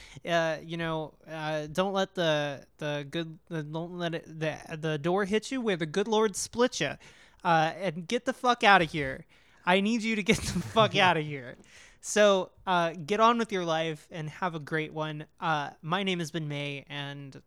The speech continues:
Speaker 1: this has been Your Takes Are Excrement.
Speaker 2: And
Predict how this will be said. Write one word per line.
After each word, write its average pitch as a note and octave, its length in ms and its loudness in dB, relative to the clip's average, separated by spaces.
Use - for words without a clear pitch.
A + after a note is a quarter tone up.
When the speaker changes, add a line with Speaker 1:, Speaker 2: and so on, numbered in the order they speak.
Speaker 1:
this D#3 220 -10
has C3+ 160 -10
been C3+ 380 -12
Your D#3 220 -8
Takes - 320 -16
Are - 140 -20
Excrement. C3+ 640 -14
Speaker 2:
And C3 360 -6